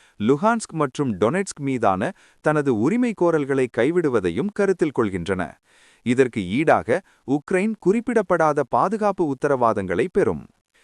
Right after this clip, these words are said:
நிலப்பகுதியை விட்டுக் கொடுப்பதற்கு உக்ரைனுக்கு என்ன ஊக்குவிப்பு உள்ளது என்று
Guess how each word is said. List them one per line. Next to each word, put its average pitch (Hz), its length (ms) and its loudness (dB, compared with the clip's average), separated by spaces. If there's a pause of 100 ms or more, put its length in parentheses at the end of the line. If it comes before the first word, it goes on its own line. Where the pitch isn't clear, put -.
(240)
நிலப்பகுதியை 190 800 0
விட்டுக் 139 320 -2
கொடுப்பதற்கு 120 760 0
உக்ரைனுக்கு 175 760 -2
என்ன 190 300 -2
ஊக்குவிப்பு 160 580 -2
உள்ளது 120 480 2
என்று 101 260 -2